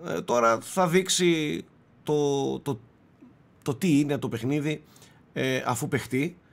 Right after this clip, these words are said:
πολύ σύντομα. Αν αξίζει και έχει διάρκεια, θα το δούμε αύριο αυτά. Ήδη κάποιοι θα το έχουν πάρει, θα το έχουν κατεβάσει, θα το έχουν τερματίσει. Θα δούμε τη διάρκεια, μπορεί να γίνει και live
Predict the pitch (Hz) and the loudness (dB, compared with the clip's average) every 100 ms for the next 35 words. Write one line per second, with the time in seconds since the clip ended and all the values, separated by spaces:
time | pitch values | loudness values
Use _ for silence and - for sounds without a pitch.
0 | _ _ _ - 135 127 123 107 113 147 | _ _ _ 2 4 4 2 0 0 0
1 | 170 - - - - - 165 190 170 - | -2 -12 -20 -20 -4 2 4 4 4 4
2 | 175 139 147 123 104 - 156 175 156 123 | 4 4 2 2 -2 0 2 2 0 2
3 | 147 147 139 131 120 131 131 160 151 147 | 2 2 0 -2 0 -2 0 4 4 4
4 | 120 98 123 127 135 123 113 131 - 120 | 2 -2 0 2 2 0 0 0 -2 -4
5 | 135 127 117 127 131 127 107 120 131 120 | -4 -4 0 2 2 0 -4 -4 -2 0
6 | 113 107 135 113 123 120 120 120 98 120 | 0 0 0 -2 -2 -2 0 0 0 -2
7 | 113 113 160 - - - 123 160 143 113 | -2 -4 -8 -12 -18 -6 0 2 2 2
8 | 156 190 170 170 151 147 131 131 123 | 2 2 4 4 4 2 2 2 2